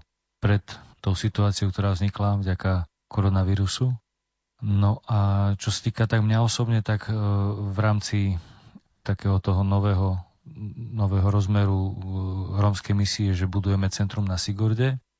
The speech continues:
tak pracujeme vlastne na obnove takého internátu, e, bývalého lesníckeho učilišťa, ktorý mal aj jedál,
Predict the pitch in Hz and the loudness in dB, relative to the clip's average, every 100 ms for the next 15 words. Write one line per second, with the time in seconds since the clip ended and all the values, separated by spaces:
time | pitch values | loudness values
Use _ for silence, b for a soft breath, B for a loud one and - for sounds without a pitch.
0 | _ _ _ _ _ _ - 101 - 101 | _ _ _ _ _ _ -2 -2 0 0
1 | 101 - 104 98 95 95 - 95 98 107 | 0 2 2 2 2 -2 0 0 0 0
2 | 98 101 95 92 92 - 95 101 107 98 | 2 2 2 -2 -6 0 0 2 0 2
3 | 101 98 - 95 92 82 107 104 95 92 | 0 0 0 0 0 -2 -2 0 0 2
4 | 92 90 90 87 107 104 98 101 101 95 | 2 0 0 -4 -2 0 2 2 4 2
5 | 95 87 101 101 110 101 - 101 - 104 | 0 -4 -2 0 0 -2 0 -2 0 -2
6 | 101 - 98 95 90 - _ _ _ _ | -2 -2 0 2 -2 -6 _ _ _ _
7 | - 107 98 98 95 101 104 104 | -2 0 2 0 0 -2 2 2